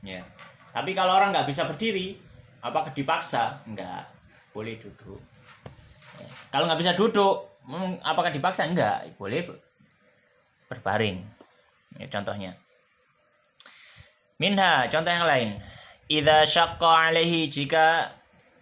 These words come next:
berat atas orang tersebut. Isti'ma'u, isti'ma'un.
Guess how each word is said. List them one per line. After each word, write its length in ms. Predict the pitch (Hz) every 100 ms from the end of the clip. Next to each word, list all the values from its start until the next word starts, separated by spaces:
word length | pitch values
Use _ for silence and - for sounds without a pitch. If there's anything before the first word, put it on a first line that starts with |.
| _ _ 135
berat 320 | 143 170 -
atas 480 | 135 156 147 - 143
orang 240 | 147 139
tersebut. 560 | 135 135 123 120 117 - - - _ _ _ _ _ _ _ _ _ - _ _ _ - - - - - _ - - - - _ - - 175
Isti'ma'u, 1400 | 175 - - 185 147 143 165 180 170 165 - 190 139 113 - _ -
isti'ma'un. 960 | 143 - 165 131 156 160 143 131 110